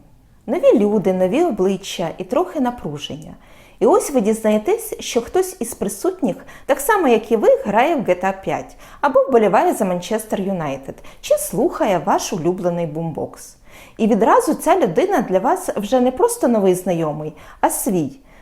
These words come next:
Ви відчуваєте з нею якусь спорідненість. Розумієте одне одного з півслова,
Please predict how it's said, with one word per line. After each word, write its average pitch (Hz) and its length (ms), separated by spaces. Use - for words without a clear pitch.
Ви 539 180
відчуваєте 269 580
з - 100
нею 359 280
якусь 175 460
спорідненість. 160 1000
Розумієте 330 680
одне 220 280
одного 247 400
з 180 80
півслова, 240 720